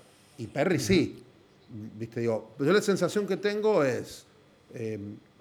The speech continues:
cuando, cuando mirás las esce-, cuando mirás información, hay un, hay actores que no están en la película.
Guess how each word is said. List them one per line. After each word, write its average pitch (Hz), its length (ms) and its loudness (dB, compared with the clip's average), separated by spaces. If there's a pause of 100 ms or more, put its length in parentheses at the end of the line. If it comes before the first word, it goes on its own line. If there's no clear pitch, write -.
(100)
cuando, 123 400 0
cuando 120 280 0
mirás 170 520 4
las 131 200 -2
esce-, 151 260 -4
cuando 117 260 -6
mirás 151 320 -2
información, 175 760 -2
hay 135 200 -2
un, 127 220 -4 (100)
hay 127 300 -4
actores 151 360 -6
que 131 80 -6
no 123 80 -4
están 139 280 0
en 110 120 -8
la 104 120 -10
película. 98 500 -16